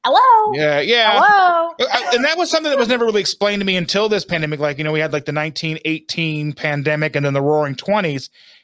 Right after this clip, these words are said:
Speaker 2: came through, and then we had, like, the Depression of the thirties, and then, then we had World War T-, well, we had World War One, then the pa-, I think World War One probably spread that pandemic, but that's a whole other story. But,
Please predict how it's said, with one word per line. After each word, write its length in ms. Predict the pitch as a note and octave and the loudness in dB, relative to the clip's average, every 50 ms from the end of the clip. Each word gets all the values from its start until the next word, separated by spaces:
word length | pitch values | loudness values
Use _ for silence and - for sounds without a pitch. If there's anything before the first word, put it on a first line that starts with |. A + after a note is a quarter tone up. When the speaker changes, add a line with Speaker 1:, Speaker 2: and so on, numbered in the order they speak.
| _ _ - | _ _ -8
Speaker 2:
came 280 | - F#3 F3 D#3 C#3 | -4 -4 -2 -2 -2
through, 520 | B2 - C#3 C#3+ C#3+ C#3 C3+ C3+ C#3 C#3+ C#3 | -4 -4 -4 -2 0 0 0 0 0 0 0
and 120 | C3+ C3+ | 0 0
then 140 | C#3+ D3 D3 | -2 -2 -2
we 100 | D3+ D3 | -2 -4
had, 400 | C#3 D#3 D3+ D3 C#3+ C#3 C3 B2+ | -4 -4 -2 -2 -2 -2 -2 -2
like, 280 | C3+ C3+ C3+ C3+ - | -2 -2 -2 -4 -6
the 60 | - A#2 | -12 -14
Depression 440 | C3+ - - F3 E3+ D3+ - D#3 | -10 -4 -4 -2 -2 -2 -2 -4
of 100 | D3+ C#3 | -4 -4
the 80 | C3+ C3 | -4 -6
thirties, 720 | - - A#3+ A3+ A3 G#3+ G3 G3 F#3+ F#3 F#3 F3+ F3 C#3 | -2 -2 0 0 0 0 0 0 0 0 -2 -2 -2 -4
and 160 | D3+ C#3+ C#3 C#3+ | -4 -4 -4 -2
then, 240 | D3 C#3+ C#3 C#3 - _ _ _ _ _ _ _ _ _ _ _ _ _ _ | -2 -4 -4 -6 -8 _ _ _ _ _ _ _ _ _ _ _ _ _ _
then 100 | C#3 C#3+ | -8 -6
we 80 | D3+ C#3+ | -4 -4
had 200 | C3+ C3+ C3 A#2 A#2 | -2 -4 -4 -6 -4
World 220 | B2+ D3 C#3+ C#3+ C#3 | -2 0 0 0 0
War 280 | C#3 C3 B2 A2+ - _ | 0 -2 -2 -2 -4 _
T-, 100 | - - E3 | -14 -6 -2
well, 160 | F#3 F#3 F#3 | -2 0 2
we 100 | A3 A#3+ | 2 0
had 140 | A3 F3+ F3+ | 0 0 0
World 180 | G#3 G#3 G3 | 0 0 2
War 180 | F3+ F3+ D#3+ D3+ | 2 0 0 0
One, 540 | C#3+ C3+ D3+ F3 F3+ F3+ E3+ D#3+ D3+ C#3 C3+ | -2 0 0 0 2 2 0 0 -2 -2 -2
then 160 | D3+ D#3+ E3+ | -2 -2 -2
the 80 | F3 | -4
pa-, 200 | E3+ - E3 C3 | -4 -4 -4 -4
I 40 | D3 | -2
think 180 | G3 B3 B3 E3+ D3 C#3 | -2 -2 -4 -6 -6 -2
World 180 | F#3 B3 C#4+ D#4+ | 0 0 2 2
War 180 | D#4+ C4 A3+ | 2 2 2
One 280 | G3 E3+ G3 G#3+ A3 F#3+ | 2 0 0 0 0 0
probably 320 | E3 F3+ D#3+ D3+ C#3+ C#3 | 0 -2 -2 -2 -4 -4
spread 440 | C3 - - - - E3 F3 D#3+ C3 | -4 -4 -6 -4 -2 -2 0 0 -2
that 200 | C3+ B2 A2 - | -2 -4 -4 -4
pandemic, 560 | - C3+ B2+ A#2 A2+ B2 C#3 C3 A#2+ G#2 - _ - | -4 -6 -6 -6 -4 -6 -6 -4 -6 -8 -12 _ -6
but 200 | A#2+ A#2 - - _ | -6 -6 -6 -8 _
that's 180 | - C#3 B2+ - | -8 -6 -6 -4
a 40 | A2+ | -4
whole 160 | A#2 B2 A#2 | -2 -2 -2
other 100 | A2+ G#2 | -2 -6
story. 260 | - - A2+ G#2 G2 | -8 -8 -8 -8 -6
But, 220 | G2 G#2+ G2+ - | -6 -8 -10 -10